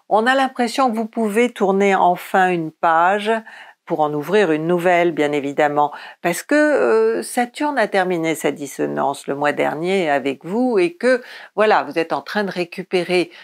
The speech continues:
Alors, le fait que le Soleil passe sur Saturne peut vous dire, euh, si on le prend positivement, que vous avez une expérience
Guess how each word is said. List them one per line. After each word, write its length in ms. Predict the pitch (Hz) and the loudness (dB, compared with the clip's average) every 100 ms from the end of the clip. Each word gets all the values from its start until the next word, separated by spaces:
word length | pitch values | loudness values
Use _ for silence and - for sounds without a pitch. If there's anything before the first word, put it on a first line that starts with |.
| - | -14
Alors, 240 | - 139 151 | -4 0 2
le 160 | 185 | 0
fait 320 | 180 226 208 - | 2 0 0 0
que 80 | |
le 80 | 156 | -4
Soleil 380 | 151 170 170 160 | 0 0 2 0
passe 260 | - 170 - | -2 -4 -4
sur 180 | 165 | -10
Saturne 580 | - 160 156 277 294 269 | -2 -4 -2 -2 -2 -2
peut 120 | - | -2
vous 240 | 208 180 196 | -2 0 -6
dire, 560 | 196 269 294 285 196 175 - - _ | -2 0 2 2 0 -2 -16 -20 _
euh, 220 | 160 156 147 | -2 0 -2
si 180 | - | -2
on 80 | 156 | -2
le 80 | 156 | -2
prend 240 | - 220 | -2 -2
positivement, 800 | 202 175 160 - 160 151 190 254 285 | 0 -2 -2 -8 -8 -4 0 2 2
que 120 | 185 | 0
vous 180 | 175 180 | 0 0
avez 220 | 170 185 | 2 2
une 80 | 165 | 0
expérience 800 | 156 - 156 170 208 254 262 | -6 -6 -6 -2 -2 -2 -6